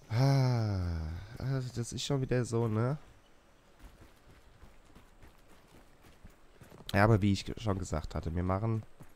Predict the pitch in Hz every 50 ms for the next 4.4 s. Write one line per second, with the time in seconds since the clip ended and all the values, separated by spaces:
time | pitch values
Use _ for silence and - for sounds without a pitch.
0 | - - - - - - 90 90 87 95 101 107 101 95 92 95 104 - - -
1 | 107 104 95 87 - - - - - - - 90 87 87 85 82 82 80 82 82
2 | 98 120 143 175 220 - - - - - - - - - - - - - - 95
3 | 98 104 98 - 117 - - - - 82 85 - 98 87 92 92 - - 92 87
4 | 87 85 85 85 82 85 - -